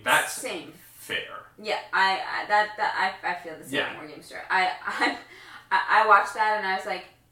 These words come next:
Speaker 2: uh,
Speaker 1: I also, but I, I think that that is partially, that, that, that's what happens when you put out a spin-off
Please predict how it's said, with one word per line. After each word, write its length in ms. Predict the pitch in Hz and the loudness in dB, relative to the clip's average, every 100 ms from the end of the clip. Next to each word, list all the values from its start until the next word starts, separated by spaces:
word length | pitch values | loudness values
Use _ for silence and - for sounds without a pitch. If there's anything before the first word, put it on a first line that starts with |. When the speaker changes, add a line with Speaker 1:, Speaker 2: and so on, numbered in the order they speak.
| _ _ _ _ _ _ _ _ _ _ _ _ - | _ _ _ _ _ _ _ _ _ _ _ _ -6
Speaker 2:
uh, 440 | 180 175 170 - - | -4 -2 -4 -6 2
Speaker 1:
I 120 | - | 4
also, 400 | 170 190 233 220 | 6 4 2 -2
but 100 | 160 170 | 2 2
I, 260 | - 156 | 2 0
I 20 | |
think 200 | 175 214 | -2 -4
that 160 | 247 285 | -6 0
that 160 | 151 143 | 2 2
is 100 | 139 | 0
partially, 600 | - 151 - 123 117 110 - 104 | 0 0 0 -4 -6 -8 -16 -6
that, 260 | 117 120 131 | -2 0 0
that, 180 | - 127 | -2 -2
that's 160 | 143 | -4
what 120 | 139 | -4
happens 380 | 110 107 135 123 | -2 -2 -2 -8
when 100 | 117 | -8
you 80 | 113 107 - _ | -10 -12 -20 _
put 180 | - | -4
out 220 | 113 113 113 | 0 0 -2
a 60 | |
spin-off 840 | 110 - 101 95 101 - - - | -8 -10 -8 -4 -2 -4 -6 -16